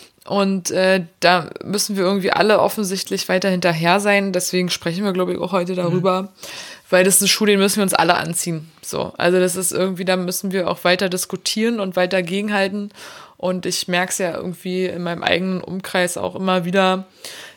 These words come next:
Speaker 1: äh, wir müssen uns gegenseitig darauf hinweisen. Also auch ich, ich muss auf Dinge hingewiesen werden. Wenn ich mich nicht richtig ausdrücke und wenn ich mit, durch meine Sprache,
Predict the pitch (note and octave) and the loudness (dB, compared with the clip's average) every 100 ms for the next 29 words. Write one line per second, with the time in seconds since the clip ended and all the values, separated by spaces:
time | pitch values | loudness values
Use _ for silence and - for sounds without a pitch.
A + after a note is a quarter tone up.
0 | - F#3 F#3 G3 A#3 B3+ A#3 A3+ A3+ A3 | -4 -2 2 2 4 2 4 2 4 2
1 | A3 A3 G#3 G#3+ A3+ A3+ F3 D#3+ E3 F#3 | 4 4 4 2 0 2 0 4 4 6
2 | A3+ - - F#4 - G#3+ B3+ D#4 C#4+ D4 | 6 4 2 2 0 -2 -2 2 2 2
3 | D4 D#4+ D#4 F4 F4 C4 G3+ G3 E3 D3+ | 0 0 0 0 0 0 -2 -2 0 0
4 | D3+ - _ - F3+ G#3+ - - - F#3 | -4 -12 _ -6 -4 -4 -6 -8 -12 -6
5 | A3 - B3 D4 - C4+ C4 A#3 - C#4 | -6 -4 -4 -4 -2 -4 -4 -2 0 2
6 | - B3+ B3 G#3+ G3 G#3+ A3+ G#3 - G#3 | 2 0 0 -2 -2 -4 -6 -10 -8 -8
7 | G3 F#3+ F#3+ - - G3 A#3 B3+ A#3+ | -4 -4 -2 -6 0 2 2 2 -2